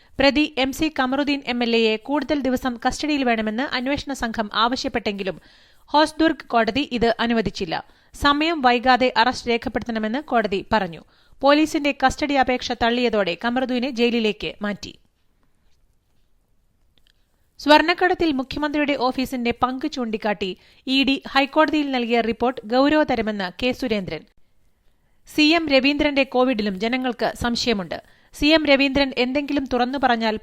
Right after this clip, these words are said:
പല കാര്യങ്ങളും പുറത്തുവരും. അതുകൊണ്ട് അദ്ദേഹത്തിന്റെ ജീവന് തന്നെ ഭീഷണിയുണ്ടെന്നും സുരേന്ദ്രൻ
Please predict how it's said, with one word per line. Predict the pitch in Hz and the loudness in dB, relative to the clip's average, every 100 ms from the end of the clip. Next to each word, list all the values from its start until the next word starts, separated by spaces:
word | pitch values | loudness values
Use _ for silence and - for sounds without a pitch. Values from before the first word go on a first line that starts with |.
| 247 | 0
പല | 247 | 2
കാര്യങ്ങളും | 277 277 262 254 240 214 | 2 0 -2 -2 -2 -2
പുറത്തുവരും. | 226 220 240 202 170 - _ _ _ | -2 -2 0 0 -2 -12 _ _ _
അതുകൊണ്ട് | 247 254 294 285 269 - | 2 4 -2 2 0 2
അദ്ദേഹത്തിന്റെ | 226 233 277 311 302 277 | 2 2 0 -2 -4 -6
ജീവന് | 202 247 262 285 262 | -2 -2 -2 -2 -4
തന്നെ | 247 | -4
ഭീഷണിയുണ്ടെന്നും | 240 254 262 285 247 220 254 | -2 -2 -2 -6 -4 -4 -4
സുരേന്ദ്രൻ | 330 269 233 196 190 | -4 -2 -2 -2 -6